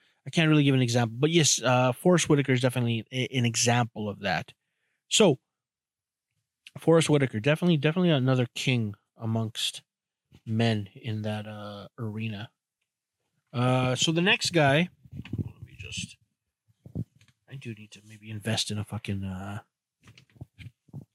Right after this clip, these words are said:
tablet. The next guy is, um, again, almost similar in, in terms of di-,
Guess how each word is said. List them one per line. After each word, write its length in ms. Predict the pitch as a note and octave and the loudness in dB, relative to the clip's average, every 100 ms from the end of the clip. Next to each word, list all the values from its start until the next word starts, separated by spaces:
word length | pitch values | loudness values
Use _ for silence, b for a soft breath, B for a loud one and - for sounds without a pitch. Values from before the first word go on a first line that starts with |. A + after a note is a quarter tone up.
| _ _ _ _ _ _ _ - | _ _ _ _ _ _ _ -8
tablet. 480 | - G#2 G2+ A2 - B B B B | -4 -2 -4 -10 -14 B B B B
The 120 | F3 | 4
next 240 | B3 - | 4 4
guy 280 | F3+ D#3+ D3 | 4 4 2
is, 500 | C3+ A#2+ C#3 D3 - - B B B2+ | 2 2 4 2 -2 -8 B B 0
um, 640 | B2 B2+ B2 B2 B2 B2+ | 4 4 4 2 -2 -4
again, 300 | C#3+ F3+ F#3+ | 2 4 4
almost 500 | - F#3 A#3+ C4+ - | 6 6 6 6 4
similar 520 | - F#3+ F#3 F#3 F3+ F3+ | 4 6 6 8 6 4
in, 180 | D#3+ | 2
in 240 | D3+ D3+ C#3+ | 0 0 0
terms 320 | - D#3+ C#3+ | 4 4 4
of 140 | C3 | 2
di-, 260 | C3 C3 - | 0 -2 -6